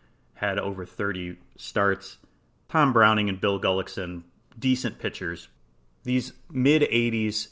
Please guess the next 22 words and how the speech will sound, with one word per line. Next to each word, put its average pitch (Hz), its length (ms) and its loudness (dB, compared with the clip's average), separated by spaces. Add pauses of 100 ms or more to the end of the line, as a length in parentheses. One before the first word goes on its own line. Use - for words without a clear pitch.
Reds 113 380 0
teams 95 440 -6 (220)
were 110 200 -2
often 135 360 2
over 107 260 2
five 98 340 0
hundred, 127 480 0
coached - 340 -2
by 95 140 -2
Pete - 340 -6
Rose, 98 540 0 (420)
but 107 200 2
they 98 520 4
finished - 440 0
in 104 140 -10
second 113 480 -2
place 92 440 -2
for - 180 -10
three 107 300 -6
straight 90 340 -6
years, 76 340 -8
so 85 280 -4